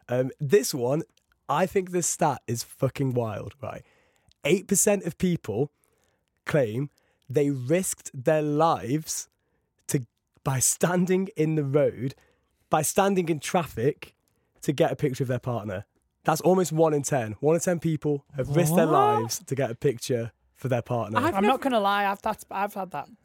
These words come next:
Speaker 2: You've risked your life to
Speaker 1: Really?
Speaker 2: get a picture?
Speaker 3: I have walked through the middle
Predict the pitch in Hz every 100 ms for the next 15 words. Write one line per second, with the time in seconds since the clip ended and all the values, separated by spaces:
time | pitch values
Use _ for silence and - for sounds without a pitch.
0 | - 214 202 285 139 180 277 226 277 285
1 | 110 113 285 285 - - - - 233 233
2 | 240 247 214 214 214 - - 208 185 190
3 | 190 190 180